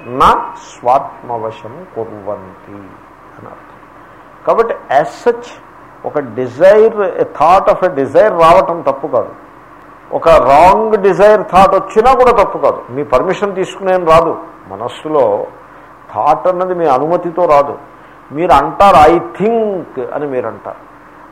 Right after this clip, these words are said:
I think అంటే ఏమిటి? మననము అనే క్రియ, ఆ క్రియకి కర్తను నేను. అంత తప్పు అదే కానీ ఇంకోటి లేదు. కానీ అంత రైట్లా కనపడుతుంది.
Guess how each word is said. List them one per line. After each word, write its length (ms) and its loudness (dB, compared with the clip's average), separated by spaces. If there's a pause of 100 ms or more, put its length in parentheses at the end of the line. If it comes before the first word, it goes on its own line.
(100)
I 80 0
think 480 -4
అంటే 260 0
ఏమిటి? 420 -4 (380)
మననము 840 2
అనే 220 2
క్రియ, 720 0 (560)
ఆ 80 4
క్రియకి 600 -2
కర్తను 840 0 (380)
నేను. 540 -12 (1700)
అంత 180 -6
తప్పు 440 -4
అదే 160 0
కానీ 180 -6
ఇంకోటి 240 -14
లేదు. 300 -20 (1080)
కానీ 180 0
అంత 360 0
రైట్లా 520 0
కనపడుతుంది. 580 -8